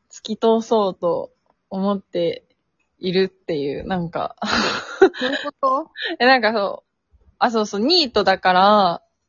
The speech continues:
Speaker 2: うん。
Speaker 1: 親が多分ね、怒るのよ。なんか北海道いるって言うと。だから、
Speaker 2: ほうほう。
Speaker 1: なんかそうなってくるとめんどくさいことになるから、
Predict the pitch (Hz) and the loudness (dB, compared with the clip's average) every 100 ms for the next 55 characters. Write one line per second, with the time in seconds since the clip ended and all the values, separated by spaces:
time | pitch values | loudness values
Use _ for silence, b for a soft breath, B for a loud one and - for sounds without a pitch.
0 | - 208 202 220 254 262 220 196 208 180 | -14 -10 -4 4 4 4 2 0 0 -2
1 | 175 175 170 - 196 226 220 185 170 170 | -4 -6 -8 -10 -6 0 2 0 -4 -6
2 | 180 175 185 - 214 190 175 180 196 - | -6 -8 -8 0 2 2 -2 -2 -4 -8
3 | - - 208 - _ _ _ _ _ _ | -18 -12 -14 -14 _ _ _ _ _ _
4 | - _ _ _ - _ - 214 196 233 | -20 _ _ _ -20 _ -6 -6 -2 -2
5 | 311 190 247 208 - 269 285 269 214 202 | -2 -2 -4 -2 2 4 4 0 -6 -6
6 | 185 190 214 240 - 254 220 196 175 180 | -6 -4 0 0 0 -2 -2 -6 -10 -8
7 | 185 180 185 262 269 - | -8 -4 2 4 4 2